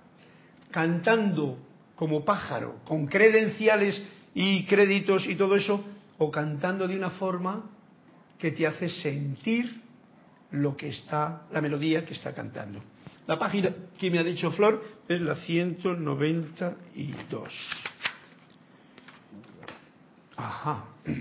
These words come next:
Bueno, pues voy a leerle ya porque no quiero volver otra vez aquí. Porque además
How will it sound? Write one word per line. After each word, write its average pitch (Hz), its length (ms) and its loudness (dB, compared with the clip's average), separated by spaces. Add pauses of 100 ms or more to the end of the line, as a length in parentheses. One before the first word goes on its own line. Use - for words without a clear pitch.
(160)
Bueno, 147 160 2
pues 135 140 -4
voy 180 160 4
a 202 80 8
leerle 190 340 6
ya 185 180 6
porque 147 680 -2
no 147 260 -2
quiero 156 440 2 (680)
volver 139 420 -2
otra - 220 -8
vez 123 220 -10
aquí. - 240 -16 (640)
Porque 170 500 4
además 160 420 0